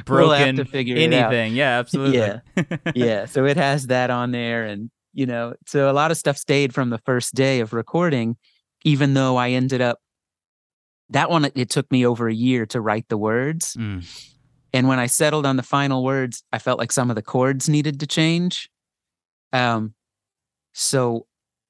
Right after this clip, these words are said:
Speaker 1: I would just, like, grab, if, if the, uh,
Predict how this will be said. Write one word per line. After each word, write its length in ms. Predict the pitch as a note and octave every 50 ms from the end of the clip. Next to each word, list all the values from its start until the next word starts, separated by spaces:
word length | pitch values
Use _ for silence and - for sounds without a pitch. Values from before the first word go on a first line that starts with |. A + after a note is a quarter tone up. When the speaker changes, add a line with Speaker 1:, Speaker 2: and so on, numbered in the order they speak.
| _ _ _ _ -
Speaker 1:
I 280 | B2 B2 A#2+ A2+ A2 A2+
would 200 | A2+ A#2 A2 A2
just, 280 | B2+ C3 B2+ - -
like, 260 | - B2 A#2 G#2+ G2 _ _ _ _ _ _ _ _ _ _ _ _ _ -
grab, 500 | - B2+ B2+ B2 B2 B2+ B2 B2 B2 - -
if, 160 | - B2+ - - -
if 160 | C#3+ C3+ -
the, 100 | - - - _ _ _ _ _ - -
uh, 80 | C#3+